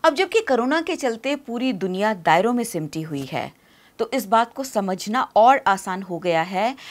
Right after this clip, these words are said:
कि यदि जिंदगी में कलाएं हैं, तो फिर तनाव के लिए, उदासी के लिए,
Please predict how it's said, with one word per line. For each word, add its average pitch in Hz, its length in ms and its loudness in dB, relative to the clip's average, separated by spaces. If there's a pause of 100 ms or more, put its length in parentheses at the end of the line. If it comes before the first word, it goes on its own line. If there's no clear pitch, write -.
(140)
कि 262 220 -4
यदि 339 160 -4
जिंदगी 254 560 -4
में 277 160 -2
कलाएं 175 420 0
हैं, 131 340 -6 (420)
तो 220 60 -6
फिर 214 220 -6 (140)
तनाव 196 360 2
के 269 160 -6
लिए, 262 360 -2 (300)
उदासी 202 480 4
के 254 160 -2
लिए, 131 360 -6